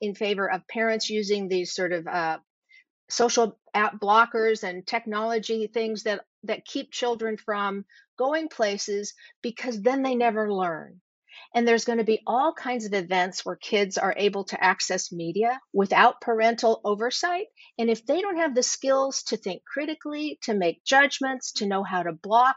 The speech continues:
to know how to step away, they are very vulnerable. Once people become aware, they make completely different choices.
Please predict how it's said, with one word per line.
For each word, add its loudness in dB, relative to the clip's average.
to -6
know -4
how 0
to -2
step -4
away, 0
they 2
are 0
very 2
vulnerable. -8
Once -6
people -6
become -6
aware, 0
they 0
make -4
completely -8
different -2
choices. -4